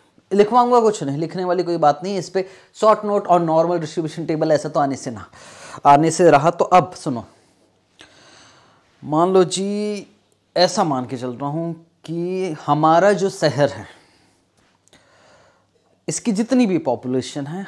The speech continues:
हम ये पता करना चाहते हैं कि लोगों के पास पैसा कितना है,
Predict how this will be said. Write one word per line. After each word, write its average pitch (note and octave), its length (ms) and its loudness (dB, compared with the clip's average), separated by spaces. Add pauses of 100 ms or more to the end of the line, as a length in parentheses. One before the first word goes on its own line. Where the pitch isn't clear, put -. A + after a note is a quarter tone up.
हम F#3 140 -6
ये D#3 300 -6
पता D3 320 -4
करना A2+ 400 -10
चाहते G#2+ 440 -14
हैं D3 200 -10
कि E3 160 -10
लोगों B2 400 -6 (140)
के F#3+ 160 -10 (220)
पास E3+ 260 -2
पैसा B2+ 320 -2
कितना G#2+ 380 -14
है, - 140 -20